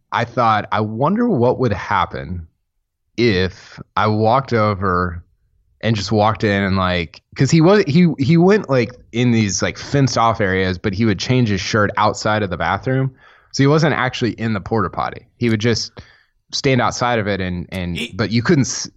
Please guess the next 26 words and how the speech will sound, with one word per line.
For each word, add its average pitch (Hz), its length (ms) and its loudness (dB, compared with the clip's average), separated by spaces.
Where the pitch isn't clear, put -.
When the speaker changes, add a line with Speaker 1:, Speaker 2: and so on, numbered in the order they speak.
Speaker 1:
you 123 160 -2
couldn't 147 200 2
see - 200 0
him 117 120 2
because 101 240 -2
he 98 80 -4
was 87 140 -4
fenced 95 380 -4
in. 90 340 -4
Speaker 2:
He 247 120 4
was 311 140 2
just 226 200 0
getting 214 220 2
a 202 100 4
little 190 220 4
cover 185 380 4
like 180 180 2
a 190 60 2
lot 170 220 4
of - 60 -6
people 170 240 2
do 165 220 4
on 160 100 2
a 165 60 2
golf 160 260 2
course 196 400 0